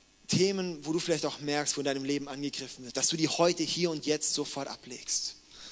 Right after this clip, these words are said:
Dass du hier jetzt direkt vor Gott kommst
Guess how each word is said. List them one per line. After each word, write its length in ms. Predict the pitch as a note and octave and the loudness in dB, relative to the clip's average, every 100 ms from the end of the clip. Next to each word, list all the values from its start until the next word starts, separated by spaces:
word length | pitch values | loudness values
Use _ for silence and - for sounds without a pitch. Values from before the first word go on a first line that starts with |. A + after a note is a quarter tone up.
| - - - - | -16 -16 -16 -4
Dass 160 | C#3 C#3+ | 4 4
du 80 | D#3+ | 6
hier 160 | G3+ | 6
jetzt 260 | F#3 F3 - | 8 6 6
direkt 280 | F#3+ F3 E3 | 4 4 4
vor 140 | E3+ | 2
Gott 240 | D3 C#3 | 2 0
kommst 520 | - C3 A2+ A2 - | -4 -10 -8 -6 -4